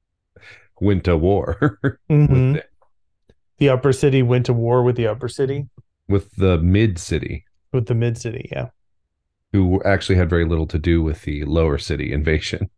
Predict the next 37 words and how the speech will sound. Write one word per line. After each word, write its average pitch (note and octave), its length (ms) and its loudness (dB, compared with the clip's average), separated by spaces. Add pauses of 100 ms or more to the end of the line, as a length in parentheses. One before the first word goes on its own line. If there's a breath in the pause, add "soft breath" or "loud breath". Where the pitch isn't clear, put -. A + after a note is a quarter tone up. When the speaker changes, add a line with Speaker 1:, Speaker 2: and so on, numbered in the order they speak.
(120)
Speaker 1:
But G2+ 100 -4
Speaker 2:
It B2 80 -2
could B2+ 100 -2
be B2+ 140 0
commentary B2 760 2
on A#2 200 2
the, A2+ 280 0
uh, G#2+ 320 -4
uselessness A#2+ 840 -2
of A2+ 120 -2
the A#2 80 0
middle A2+ 240 2
class. B2+ 480 -4 (1080)
Speaker 1:
Yes. - 560 -2 (680)
Wait, B2+ 180 4
aren't F3 160 2
we F3+ 120 4
both D#3+ 420 0
middle F3 380 -2 (240)
cl-, G3 260 -12
okay, F#2+ 220 -2
never E2+ 260 2
mind. - 360 -2 (340)
<laughs> F3+ 160 -4 (680 loud breath)
The C3+ 120 0
guys D#3+ 260 4
with E3 160 0
the D#3 80 2
podcast D3 560 0
about B2 340 0
games D3+ 380 -2
where B2+ 80 -4
you B2 80 -2
imagine A#2+ 400 -4
you're D3+ 100 -2
someone C#3+ 320 -6
else? F3 520 -8